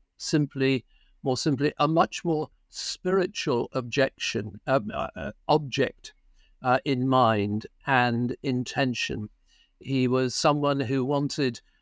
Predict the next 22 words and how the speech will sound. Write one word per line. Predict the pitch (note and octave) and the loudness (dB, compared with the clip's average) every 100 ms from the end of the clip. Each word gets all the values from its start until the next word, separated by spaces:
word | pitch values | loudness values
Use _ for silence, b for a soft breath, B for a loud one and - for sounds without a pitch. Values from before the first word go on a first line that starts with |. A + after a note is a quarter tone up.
| _ - | _ -4
to | D3 | -4
bring | A#2+ D#3 F#3 F3+ E3 | 0 2 2 2 2
a | C#3+ | 2
real | D3+ F3+ F3 D3+ | 2 2 2 2
revolution. | D3 C#3 C#3+ D#3 E3 - A#2+ | 2 2 2 2 0 -2 0
He | B2 | 0
wanted | B2+ C#3 D#3 C#3 - | 2 0 0 -4 -2
to | B2+ | -4
bring, | C3+ C3+ C3+ B2+ - _ _ _ _ - A2 | 2 2 2 -2 -6 _ _ _ _ -10 -4
um, | A#2 A#2+ G#3+ _ _ _ _ _ _ _ _ _ _ _ _ | -4 -6 -14 _ _ _ _ _ _ _ _ _ _ _ _
freedom | - - E3+ E3+ D#3+ D#3 C#3 C#3 C3+ | -14 -2 2 4 4 2 0 -2 -2
to | D3 | -2
those | C3 C#3+ C#3 A2+ | 0 0 0 -4
who | C3 | 0
were | A#2+ A#2 | 2 2
oppressed. | A2+ - D#3 D3+ - - - _ _ _ | -2 -2 0 0 -2 -8 -10 _ _ _
He | B2+ | -6
wanted | B2+ D3+ D3 C3 - | 0 2 0 -4 -2
to | B2 | -2
rescue | B2 D3+ D#3+ - - D3 | 0 2 0 -2 -2 -2
the | B2+ B2+ | 0 -6
poor. | - D3 C#3+ C#3 | -2 -2 0 -2